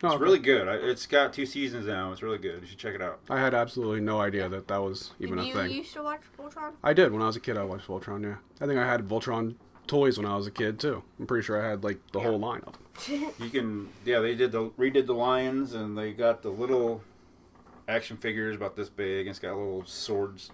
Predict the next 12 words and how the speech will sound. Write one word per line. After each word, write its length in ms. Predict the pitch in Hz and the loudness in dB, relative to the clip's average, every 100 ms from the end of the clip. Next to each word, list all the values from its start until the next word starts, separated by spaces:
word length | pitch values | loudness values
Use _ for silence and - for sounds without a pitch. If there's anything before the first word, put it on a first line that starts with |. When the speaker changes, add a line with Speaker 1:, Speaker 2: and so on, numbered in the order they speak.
| - - | -20 -18
Speaker 2:
slashing 500 | - 101 98 104 98 | -10 -6 -4 -6 -8
action 460 | 98 98 104 104 | -8 -8 -8 -10
and 100 | 98 98 | -8 -8
all 60 | |
that 80 | 98 | -8
stuff. 400 | 92 - - - - - | -10 -10 -10 -12 -14 2
Speaker 1:
Right 280 | 143 214 240 | 8 8 8
on. 240 | 233 233 - - - | 4 0 -10 -14 -6
Speaker 2:
Yeah. 140 | 147 - - - - - | -6 -6 -18 -20 -20 4
Speaker 1:
Pretty 200 | 220 170 | 6 8
cool, 200 | 170 147 | 8 6
man. 420 | 123 123 127 127 | 8 6 6 4